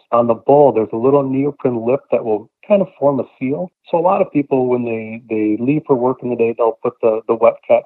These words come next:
food in the bowl. And when that lid comes down, it's gonna seal in the moisture and the freshness. So that cat can, can come and go and graze all day long, and that food isn't gonna dry out. So you're not throwing away a lot, and you're not wasting a lot of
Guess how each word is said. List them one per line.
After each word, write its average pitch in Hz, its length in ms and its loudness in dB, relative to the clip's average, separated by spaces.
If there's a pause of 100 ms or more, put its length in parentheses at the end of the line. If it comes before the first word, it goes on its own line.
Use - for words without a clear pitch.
food 120 140 0
in 120 80 -2
the 120 60 -2
bowl. 120 340 0 (200)
And 113 140 -4
when 117 160 -2
that 117 200 0
lid 143 340 0
comes 117 260 -6
down, 120 260 0
it's 107 160 -12
gonna 117 140 -10 (120)
seal 123 240 -4
in 117 100 -4
the 110 60 -10
moisture 113 420 -4
and 104 100 -10
the 101 120 -8
freshness. 104 420 -6 (140)
So 101 300 -2 (120)
that 143 260 2
cat 123 340 2
can, 107 320 -6
can 107 260 -10
come 117 140 0
and 107 140 -6
go 107 220 2
and 104 140 -8
graze 107 340 -6
all 104 200 0
day 104 220 -6
long, 104 460 -2 (180)
and 113 180 -2
that 113 120 2 (100)
food 127 180 0
isn't 113 240 -2
gonna 101 160 -8
dry 101 360 0
out. 98 320 -2 (120)
So - 140 -4
you're 131 80 0
not 120 260 0
throwing 113 240 2
away 107 220 -4
a 101 60 -2
lot, 104 200 0
and 107 140 -6
you're 104 100 -8
not 110 220 -2
wasting 107 380 -6
a 101 60 -4
lot 101 180 0
of - 60 -8